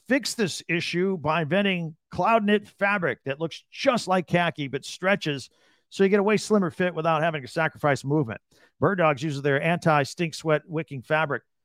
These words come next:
that keeps you cool and dry all day long. And they're functional for any occasion. I mean, you can wear 'em playing golf. You can wear 'em to work. You can evening wear, working out,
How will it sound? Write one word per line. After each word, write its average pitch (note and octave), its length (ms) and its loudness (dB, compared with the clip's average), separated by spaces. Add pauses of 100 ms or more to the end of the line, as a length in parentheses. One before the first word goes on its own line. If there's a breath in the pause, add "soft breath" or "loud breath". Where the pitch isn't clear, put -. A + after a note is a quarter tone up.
(160)
that B2+ 100 -4
keeps D#3+ 200 -4
you B2 120 -14
cool E3+ 460 -2
and B2 160 -8
dry C3 540 2 (340)
all C#3+ 420 2 (120)
day C3 480 -2
long. B2 400 0
And E3 480 -6 (160)
they're C3 400 -4 (120)
functional D3+ 600 -2
for B2 420 -6 (180)
any E3 260 0
occasion. C3 760 -4
I C3 100 -6
mean, C#3 280 -8 (120)
you B2+ 160 -12
can A2+ 180 -12
wear A2 160 -6
'em G2+ 60 -8
playing F#2+ 280 -8
golf. C#3+ 520 4 (500 soft breath)
You A2 140 -8
can G#2+ 140 -10
wear C3+ 140 4
'em A#2 100 2
to G2 60 -4
work. D#3+ 540 2 (460)
You A#2 160 -12
can A2+ 220 -12
evening E3 400 0
wear, D#3 480 2
working D#3+ 420 0
out, E3 540 0